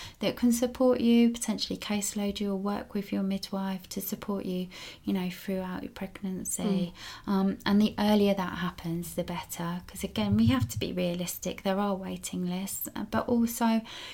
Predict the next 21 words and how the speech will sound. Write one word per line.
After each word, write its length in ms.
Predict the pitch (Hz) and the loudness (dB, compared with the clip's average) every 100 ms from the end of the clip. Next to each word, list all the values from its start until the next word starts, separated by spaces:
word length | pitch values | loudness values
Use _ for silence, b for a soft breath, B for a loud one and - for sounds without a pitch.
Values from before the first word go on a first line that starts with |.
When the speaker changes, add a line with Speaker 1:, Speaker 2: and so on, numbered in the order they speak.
| B | B
Speaker 1:
you 120 | 220 | -2
don't 260 | - 208 202 | 2 2 4
wanna 160 | 190 | 2
get 220 | 196 - - | 0 -2 -2
to 100 | 190 | 0
the 80 | |
point 420 | 185 - 180 175 - 180 | -4 -2 -2 -2 -4 -6
where 460 | 185 175 175 175 - - - | -4 -4 -4 -4 -6 -14 -6
things 260 | 185 175 175 | -4 -2 -6
are 40 | |
completely 560 | 175 185 - 180 180 180 | -2 -4 -2 -4 -4 -6
heightened 720 | - 170 - 175 170 170 - | -6 -6 -6 -6 -4 -4 -4
and, 400 | 185 180 170 180 - | -2 0 0 -2 -2
you 180 | 196 | -2
know, 280 | 180 170 180 180 B B B | -2 -2 -4 -6 B B B
you're 140 | 185 | -6
feeling 440 | 180 175 175 180 185 180 | -4 -4 -2 -4 -4 -2
really, 480 | 190 185 175 170 170 | 2 4 4 2 0
really, 600 | 170 170 165 165 - - - - | 0 -2 -2 -4 -6 -8 -10 -6
you 140 | - 190 | -2 -2
know, 240 | 180 | -2